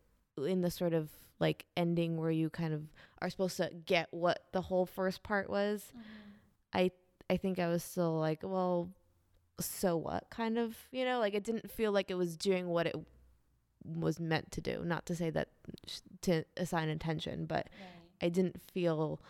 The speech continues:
Speaker 1: like I had a conclusion that I felt comfortable with.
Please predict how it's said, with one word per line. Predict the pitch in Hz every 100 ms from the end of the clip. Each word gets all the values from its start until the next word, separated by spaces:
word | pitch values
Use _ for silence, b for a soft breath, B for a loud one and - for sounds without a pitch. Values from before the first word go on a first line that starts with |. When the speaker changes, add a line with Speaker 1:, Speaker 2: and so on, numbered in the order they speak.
| B B
Speaker 1:
like | 180 -
I | 160
had | 160 165
a | 156 151 -
conclusion | - 160 - 170 160 156 151
that | 151
I | - 160 - -
felt | 156 - - _ _ -
comfortable | - 170 156 - 50 -
with. | -